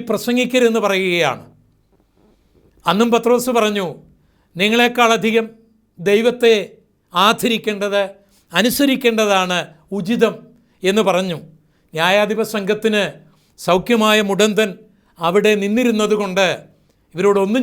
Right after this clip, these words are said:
ചെയ്യുവാനായിട്ട് കഴിഞ്ഞില്ല എന്ന് നമ്മൾ പ്രവൃത്തികളുടെ പുസ്തകം മൂന്നാം അധ്യായത്തിൽ വായിക്കുന്നുണ്ട്. രണ്ടാമത് ഇവരെ അറസ്റ്റ് ചെയ്ത് കൊണ്ടുവന്നിരിക്കുകയാണ്. എന്നിട്ട് അവരോട് പറയുകയാണ്, "നിങ്ങളോട് ഞങ്ങൾ വളരെ ഉറപ്പായി കൽപ്പിച്ചില്ലേ ആ യേശുവിൻ്റെ നാമം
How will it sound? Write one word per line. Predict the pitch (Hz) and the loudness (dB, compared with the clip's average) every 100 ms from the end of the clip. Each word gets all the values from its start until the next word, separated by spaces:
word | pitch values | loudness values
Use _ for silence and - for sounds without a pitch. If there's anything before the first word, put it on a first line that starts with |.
| 196 | 0
ചെയ്യുവാനായിട്ട് | 214 196 202 185 175 180 180 | 0 0 0 0 -4 -4 -4
കഴിഞ്ഞില്ല | 170 180 175 165 147 151 - - | -2 -2 0 0 0 -4 -20 -8
എന്ന് | 175 196 | -4 -2
നമ്മൾ | 185 185 | -2 -2
പ്രവൃത്തികളുടെ | 190 170 185 185 175 | -2 -2 -2 -2 -4
പുസ്തകം | 165 170 170 | -6 -6 -4
മൂന്നാം | 170 175 151 | -2 -2 -2
അധ്യായത്തിൽ | 147 160 160 143 - - | 0 2 0 -4 -8 -10
വായിക്കുന്നുണ്ട്. | 127 131 151 120 95 - _ _ _ _ _ _ _ _ - - 233 | -6 -6 -6 -8 -14 -20 _ _ _ _ _ _ _ _ -16 0 2
രണ്ടാമത് | 247 294 302 277 254 - - | 4 2 2 2 0 -2 -2
ഇവരെ | 226 240 214 | 2 2 2
അറസ്റ്റ് | 202 - - | -2 -8 -4
ചെയ്ത് | 220 180 | -2 -2
കൊണ്ടുവന്നിരിക്കുകയാണ്. | 180 170 160 151 151 151 107 - - _ _ _ _ _ _ _ - | -4 -4 -4 -6 -4 -4 -4 -10 -20 _ _ _ _ _ _ _ -6
എന്നിട്ട് | 180 196 | -2 0
അവരോട് | 185 208 208 | 2 2 2
പറയുകയാണ്, | 190 175 202 170 123 - _ _ _ _ _ _ _ - | 2 2 2 2 -2 -10 _ _ _ _ _ _ _ -8
"നിങ്ങളോട് | 190 285 311 311 285 | -4 0 2 2 0
ഞങ്ങൾ | 254 262 254 - _ _ _ _ - | 0 0 -2 -8 _ _ _ _ -10
വളരെ | 156 226 262 269 240 | 0 2 4 2 2
ഉറപ്പായി | 262 262 262 240 | 0 0 -2 0
കൽപ്പിച്ചില്ലേ | 233 196 226 214 190 135 - - _ _ - | -2 -4 -6 -4 -2 -4 -6 -20 _ _ -2
ആ | 226 | 2
യേശുവിൻ്റെ | 226 240 240 226 220 220 202 | 4 2 -2 -6 -4 -2 -2
നാമം | 208 208 | -2 -4